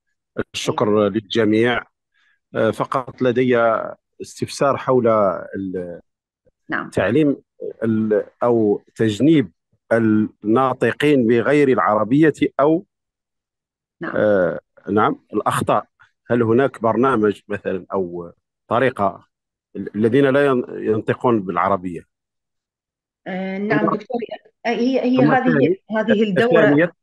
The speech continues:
Speaker 1: ثانيًا، ح-، حتى ن-، ن-،
Speaker 2: نعم.
Speaker 1: نربح قليلًا في الوقت.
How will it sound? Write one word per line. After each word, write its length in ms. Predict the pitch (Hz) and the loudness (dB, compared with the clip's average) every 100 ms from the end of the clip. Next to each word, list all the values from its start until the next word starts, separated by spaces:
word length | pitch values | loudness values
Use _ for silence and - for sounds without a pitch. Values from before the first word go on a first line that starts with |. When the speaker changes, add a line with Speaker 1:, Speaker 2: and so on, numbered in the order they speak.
| _ _ _ _ _ _ | _ _ _ _ _ _
Speaker 1:
ثانيًا، 480 | 143 143 131 139 160 - | 0 2 4 4 2 0
ح-، 240 | - 120 104 | 0 0 0
حتى 300 | - - 98 | -2 -2 0
ن-، 300 | 95 87 90 - | -2 -4 -10 -6
ن-، 100 | 95 - | -6 -4
Speaker 2:
نعم. 120 | 110 | -4
Speaker 1:
نربح 280 | 107 - - - | -4 -8 -10 -6
قليلًا 300 | 98 101 95 | -2 -4 -4
في 60 | 104 | -2
الوقت. 360 | 120 - - | -2 -2 -18